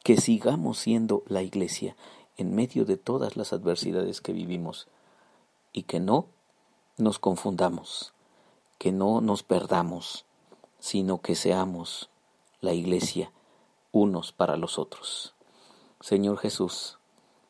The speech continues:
gracias, gracias por amarnos tanto, para, para hacer todo lo que hiciste en tu vida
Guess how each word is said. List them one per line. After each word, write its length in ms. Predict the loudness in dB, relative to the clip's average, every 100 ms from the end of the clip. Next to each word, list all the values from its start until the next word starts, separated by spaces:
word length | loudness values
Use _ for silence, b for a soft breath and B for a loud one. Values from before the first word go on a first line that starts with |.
| _ _ -2
gracias, 800 | 0 0 0 -4 -4 -10 -12 -18 b b b b b -10
gracias 460 | -2 -2 -2 -6
por 200 | 0 0
amarnos 520 | 0 0 -2 0 -4 -2
tanto, 360 | -2 -2 -8 -12 _ _ _ _ _ _ 4
para, 380 | 4 4 0 -6 -20 B B B B _
para 340 | 0 2 2
hacer 280 | 2 2 2
todo 300 | 2 0 2
lo 160 | 2 0
que 100 | 0
hiciste 600 | -2 -2 -4 -2 -4 -4 _ _ b b b b b _
en 440 | -6 -2 -2 -2 -4
tu 180 | 0 2
vida 360 | 2 0 -6